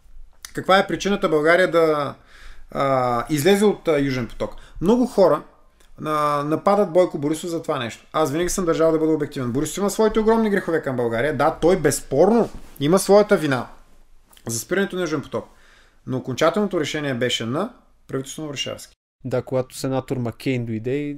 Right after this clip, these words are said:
Speaker 2: на практика
Speaker 1: Точно.
Speaker 2: заплаши Стефан.
Speaker 1: Но има, но има една малка друга подробност, тя е изключително важна. Кой тогава беше коалиционният партньор в това правителство, който на практика движеше правителство? Д П С.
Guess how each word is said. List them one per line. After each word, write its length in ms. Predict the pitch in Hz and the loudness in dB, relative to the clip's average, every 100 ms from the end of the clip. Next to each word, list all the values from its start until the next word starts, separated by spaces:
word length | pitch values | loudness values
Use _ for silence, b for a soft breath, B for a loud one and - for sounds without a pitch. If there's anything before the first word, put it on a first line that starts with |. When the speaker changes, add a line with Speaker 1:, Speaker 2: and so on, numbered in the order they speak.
| 143 | -10
Speaker 2:
на 80 | 135 | -8
практика 420 | - 127 - - | -4 -4 -4 -6
Speaker 1:
Точно. 180 | 120 175 | 2 4
Speaker 2:
заплаши 360 | 139 120 - - | 4 2 0 -10
Стефан. 320 | 123 - - - - 127 | -14 -16 -20 -16 -14 -6
Speaker 1:
Но 180 | 139 151 | -2 0
има, 240 | 170 165 | 0 -2
но 120 | 139 151 | -4 -4
има 120 | 151 | -2
една 160 | 151 | -2
малка 420 | 151 160 180 180 180 | 0 2 2 0 0
друга 260 | 175 170 | 0 0
подробност, 400 | 160 156 156 147 | 0 0 0 0
тя 100 | 151 | -2
е 20 | |
изключително 460 | 143 135 - 147 135 | -2 -2 -8 -6 -2
важна. 260 | 131 120 110 b b b - | 0 -2 -6 b b b 2
Кой 300 | 208 254 262 | 4 4 2
тогава 380 | 170 175 180 | 2 4 6
беше 360 | 156 170 - - | 4 0 -2 -4
коалиционният 680 | 147 143 135 170 180 156 - | -2 -2 -2 -2 -2 -4 -2
партньор 320 | 135 160 165 | -2 0 -2
в 140 | 151 | -2
това 200 | - 151 | -2 -2
правителство, 460 | - 123 139 180 160 | -2 -4 -4 -6 -2
който 240 | 160 160 | -2 0
на 120 | 160 151 | -2 0
практика 360 | 190 - 170 | -2 -2 -4
движеше 340 | 151 135 - 117 | -2 -2 -4 -4
правителство? 520 | 110 101 98 - 127 | -6 -8 -12 -16 -8
Д 180 | 147 156 | -6 -6
П 80 | |
С. 180 | 113 - | -8 -12